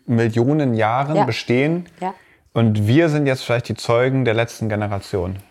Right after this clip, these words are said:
Speaker 2: Ja, also, äh, da gebe ich immer ganz gerne das Beispiel der ostpazifischen Lederschildkröte. Da gab's in den achtziger Jahren, nur um es vielleicht mal die Dimensionen irgendwie auch ein bisschen klar zu machen,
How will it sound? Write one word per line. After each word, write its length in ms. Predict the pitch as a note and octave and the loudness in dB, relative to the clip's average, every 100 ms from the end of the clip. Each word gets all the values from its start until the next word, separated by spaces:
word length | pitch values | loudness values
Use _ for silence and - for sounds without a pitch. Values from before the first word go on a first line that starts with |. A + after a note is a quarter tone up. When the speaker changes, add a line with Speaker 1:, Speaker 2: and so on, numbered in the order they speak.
| _ - - | _ -10 2
Speaker 2:
Ja, 220 | B3+ C4 E3 | 4 6 4
also, 260 | G3+ G#3 | 4 2
äh, 280 | - - A3 | 0 -2 0
da 140 | G#3+ | 0
gebe 240 | G#3+ A#3 A#3 | 2 2 2
ich 80 | A#3 | 4
immer 160 | G#3 | 4
ganz 220 | G3 A3 | 4 2
gerne 180 | A3+ G#3+ | 2 2
das 180 | G3 F#3+ | 2 2
Beispiel 440 | F#3 G3+ - G#3 | 2 2 2 0
der 180 | F#3+ - | 2 2
ostpazifischen 720 | E3+ - F#3+ - F3 F3+ F3 | -2 -2 -4 -2 -4 -4 0
Lederschildkröte. 880 | E3 G#3+ B3+ C4 B3+ - B3 C#4 D4 D4 _ _ _ _ _ _ B3+ | 2 2 0 -2 0 0 0 0 -2 -4 _ _ _ _ _ _ -4
Da 320 | - F3+ G#3 A3 | 2 4 4 4
gab's 380 | E3 F#3+ - | 4 2 0
in 100 | - | -4
den 120 | F3+ - | -4 -2
achtziger 420 | G3+ - A#3 G3 | -4 -4 -2 2
Jahren, 220 | F3+ E3+ | 4 4
nur 140 | F#3 F3 | 2 0
um 140 | F#3+ | 0
es 140 | F3 - | -2 -2
vielleicht 220 | F3 F3 | -2 -2
mal 80 | E3 | -4
die 100 | E3 | -2
Dimensionen 580 | E3+ E3+ D#3 E3 E3 | -2 -2 -2 -2 0
irgendwie 240 | - D#3+ - | -4 -4 -4
auch 100 | D3+ | -4
ein 60 | |
bisschen 240 | D#3+ E3 D#3 | -6 -10 -8
klar 220 | - D#3 | -4 -4
zu 160 | - G3+ | -2 -2
machen, 400 | F#3+ A3 A3 | 0 0 -2